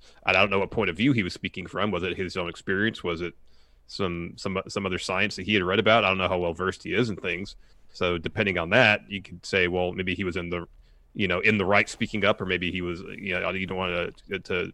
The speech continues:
pat the guy in the back for potentially spreading disinformation, you know?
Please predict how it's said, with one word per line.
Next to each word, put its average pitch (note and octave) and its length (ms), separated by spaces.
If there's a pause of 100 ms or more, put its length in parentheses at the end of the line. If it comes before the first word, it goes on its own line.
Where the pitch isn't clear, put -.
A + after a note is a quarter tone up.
pat A2+ 180
the G2+ 60
guy G2 120
in F2+ 80
the F2 60
back G2 300
for F2+ 300 (160)
potentially F#2+ 320
spreading F#2 440
disinformation, F2+ 720
you D#2+ 80
know? G2+ 240